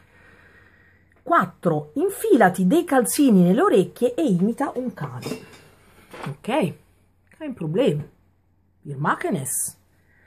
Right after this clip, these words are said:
Lo facciamo. Sono calzini sporchi di mio marito che ho trovato sotto il letto,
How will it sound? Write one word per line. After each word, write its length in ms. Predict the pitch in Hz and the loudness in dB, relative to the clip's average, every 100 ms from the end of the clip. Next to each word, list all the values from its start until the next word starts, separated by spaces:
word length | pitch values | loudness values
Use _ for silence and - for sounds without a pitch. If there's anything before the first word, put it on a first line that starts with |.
| _ | _
Lo 100 | - | -12
facciamo. 560 | - 302 - - 135 - _ _ _ _ _ _ _ _ _ _ _ _ _ _ 285 - 277 226 151 156 - 240 233 - 480 415 - - - - | -10 -10 -10 -12 -14 -20 _ _ _ _ _ _ _ _ _ _ _ _ _ _ -16 -6 0 2 4 2 0 -2 -6 -6 -6 -8 -12 -20 -20 -20
Sono 220 | - 220 | -8 -4
calzini 360 | 202 202 - 208 | -2 -2 -2 -4
sporchi 540 | - 214 175 165 - | -2 0 0 -2 -4
di 60 | 196 | -2
mio 120 | 196 | 0
marito 360 | 202 196 208 214 | 0 -2 -2 -2
che 80 | |
ho 40 | 170 | -2
trovato 280 | 190 208 180 | 0 0 0
sotto 260 | 180 - | -6 0
il 80 | 196 | 2
letto, 540 | 170 147 - 269 359 | 2 -2 -4 -6 -6